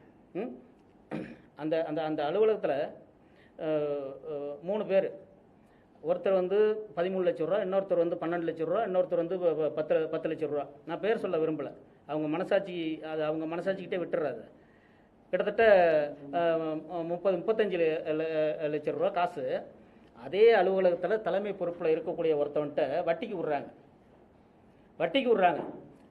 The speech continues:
அவன் என்ன செய்றான், ஆன்லைன்ல ரம்மி விளையாண்டு எல்லாத்தையும் விட்டுறான். சத்தியமான உண்மை, சத்தியமான உள்ள உண்மை இது, உள்ள உண்மை இது.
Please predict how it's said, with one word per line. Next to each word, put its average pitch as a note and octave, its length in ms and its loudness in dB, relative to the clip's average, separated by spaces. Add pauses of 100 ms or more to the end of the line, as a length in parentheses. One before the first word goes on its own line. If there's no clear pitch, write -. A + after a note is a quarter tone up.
(100)
அவன் F3+ 180 0
என்ன A#3 180 4
செய்றான், F#3 420 4 (720)
ஆன்லைன்ல A3 560 4
ரம்மி G3+ 280 4
விளையாண்டு F3+ 380 4 (720)
எல்லாத்தையும் F3+ 300 2
விட்டுறான். D#3 320 -2 (1700)
சத்தியமான D4 440 10
உண்மை, C4+ 360 6 (760)
சத்தியமான C#4 440 8
உள்ள A#3+ 240 6 (340)
உண்மை C4 260 8
இது, F3 160 2 (720)
உள்ள B3+ 200 8
உண்மை C#4 240 8
இது. F#3 180 4